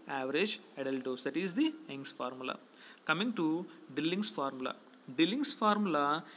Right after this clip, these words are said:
is age in years by twenty into average adult dose, and it is used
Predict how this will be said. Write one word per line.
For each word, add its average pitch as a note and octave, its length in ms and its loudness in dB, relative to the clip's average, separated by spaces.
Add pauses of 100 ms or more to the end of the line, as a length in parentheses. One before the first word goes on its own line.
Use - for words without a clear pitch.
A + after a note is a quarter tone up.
(140)
is E3+ 280 2
age F#3+ 440 2
in G3 100 0
years F3 340 0
by C#3 420 0 (260)
twenty G#3+ 500 -2
into E3+ 500 2 (240)
average D#3 600 2
adult C#3 340 2
dose, B2+ 260 0
and C#3 180 -4
it C#3+ 480 0
is G#3+ 180 0
used F3 380 -2